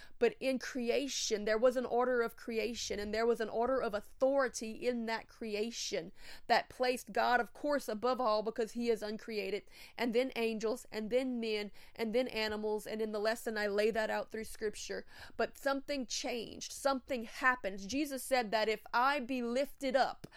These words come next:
I will draw all men to myself, that when he was seated in heavenly places, he took us with him.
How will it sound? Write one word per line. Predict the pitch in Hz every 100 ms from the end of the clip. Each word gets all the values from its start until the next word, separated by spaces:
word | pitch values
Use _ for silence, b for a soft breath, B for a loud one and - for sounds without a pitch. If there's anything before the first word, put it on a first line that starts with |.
| B B
I | - 254
will | 233 220
draw | - 240 269 214
all | 190 233 233
men | 226 233 233
to | 247
myself, | 220 208 - - 226 190 - B B
that | - 226
when | 220 214
he | 294
was | 302 269
seated | - - 311 247
in | 220 220
heavenly | 226 269 262 233 214
places, | - 262 277 - 185 - B B
he | - 285
took | - - 339 -
us | 269 269 -
with | 214 247 285
him. | - 220 196